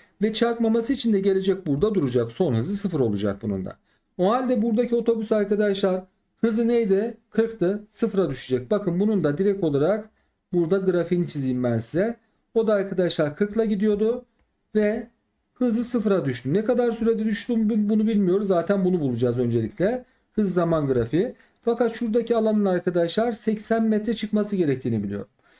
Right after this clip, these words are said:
İşte buradaki alanın seksen çıkması için şuradaki süre arkadaşlar kırk çarpı T bölü iki eşittir seksen ise T'nin arkadaşlar buradan dört saniye olması gerektiğini buluruz.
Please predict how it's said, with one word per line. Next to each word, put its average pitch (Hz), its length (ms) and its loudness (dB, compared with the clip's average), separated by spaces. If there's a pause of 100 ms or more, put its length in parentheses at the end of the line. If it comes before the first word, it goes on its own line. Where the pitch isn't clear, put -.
(160)
İşte 202 280 -2
buradaki 226 340 0
alanın 220 240 2
seksen 220 420 0
çıkması 208 420 -2
için 190 180 -2
şuradaki 196 420 -2
süre 233 280 0
arkadaşlar 151 720 0 (560)
kırk - 480 -4
çarpı 151 520 0
T 202 480 0
bölü 143 180 0
iki 196 500 -2 (400)
eşittir 202 560 -2
seksen 202 560 -2
ise 160 440 -2 (380)
T'nin 220 280 2
arkadaşlar 151 680 0
buradan 147 440 0 (420)
dört 220 200 2
saniye 143 400 0
olması 160 480 -2
gerektiğini 165 480 0
buluruz. 113 360 -2